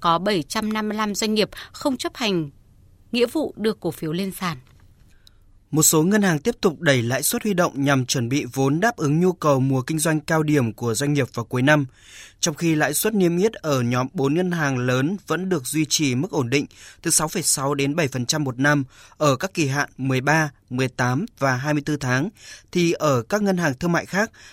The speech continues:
Speaker 2: lãi suất các kỳ hạn này ở mức khá cao. Ví dụ, S H B đang áp dụng mức lãi suất huy động cao nhất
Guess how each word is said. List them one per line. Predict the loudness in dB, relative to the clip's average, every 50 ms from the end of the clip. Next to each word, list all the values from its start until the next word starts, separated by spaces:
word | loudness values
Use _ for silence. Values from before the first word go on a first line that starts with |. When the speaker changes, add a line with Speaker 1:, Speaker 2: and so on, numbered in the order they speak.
| -14 -4
Speaker 2:
lãi | -2 -2 0
suất | 0 -2 -2 -2 -2
các | -6 -8 -2
kỳ | -2 -2
hạn | -2 0 -2 -2 0 2
này | 2 2 0 -2 -8 _ _
ở | -4 -2 -2 -2
mức | -2 -4 -4 -6
khá | -8 -12 -6 -4 -4 -4
cao. | -2 0 2 2 4 2 2 -2 -10 -20 -20 -20 -20 -20 -20 _ _ _ _ _ _
Ví | 0 2
dụ, | 2 4 2 2 2 -2 _ _ _ -4 0 2
S | 2 2 0 -2
H | -2 -2 -2 -2 -2 _
B | 0 2 2 2 2 0 -2 -6 -18 -20 _ -2
đang | 2 2 2 2 2
áp | -2 -2 0
dụng | 0 0 0 0 0 -2
mức | -2 0
lãi | 0 0 0 0
suất | 0 0 -2 -2 -2
huy | -2 0 2
động | 2 0 0 -4
cao | -2 0 0 2
nhất | 4 2 2 0